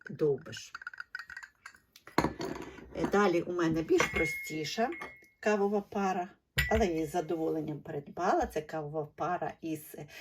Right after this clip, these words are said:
е, сервізу кавового Зимонька, і це Борислав. Але дуже тендітна порцеляна, подивіться, як гарно люстр, е, будемо казати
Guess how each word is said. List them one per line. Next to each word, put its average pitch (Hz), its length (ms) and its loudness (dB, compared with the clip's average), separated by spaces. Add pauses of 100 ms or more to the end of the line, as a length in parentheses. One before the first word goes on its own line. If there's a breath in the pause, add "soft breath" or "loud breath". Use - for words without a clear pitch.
(260 loud breath)
е, 147 180 -4
сервізу 151 600 -4
кавового 143 920 -2 (380)
Зимонька, 175 800 -2 (380 loud breath)
і 156 80 -6
це 285 460 0
Борислав. - 800 -4 (340 loud breath)
Але 339 380 0
дуже 170 320 0
тендітна 156 880 -2 (300)
порцеляна, 196 680 2
подивіться, 170 440 -2
як 160 280 0
гарно 156 500 -2 (640 loud breath)
люстр, 170 680 2 (800 soft breath)
е, 147 300 -6 (420)
будемо 156 400 0
казати 147 600 -4